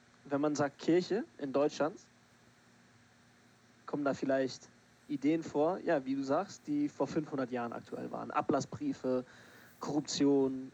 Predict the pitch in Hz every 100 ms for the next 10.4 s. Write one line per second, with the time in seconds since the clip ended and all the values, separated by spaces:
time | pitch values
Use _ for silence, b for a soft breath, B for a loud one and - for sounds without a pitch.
0 | - 156 135 135 - 135 135 131 - -
1 | _ _ _ b b b - 123 123 120
2 | 127 135 147 196 190 - 120 117 117 -
3 | 123 123 - 120 - - 117 147 170 -
4 | 226 185 - - - - - - - 58
5 | - _ _ _ _ _ - 170 180 -
6 | 214 190 185 196 - 180 135 - 120 113
7 | 117 117 117 120 127 127 131 123 123 123
8 | b b b b - 117 123 135 131 135
9 | - 135 127 123 120 117 160 180 135 120
10 | 113 113 113 113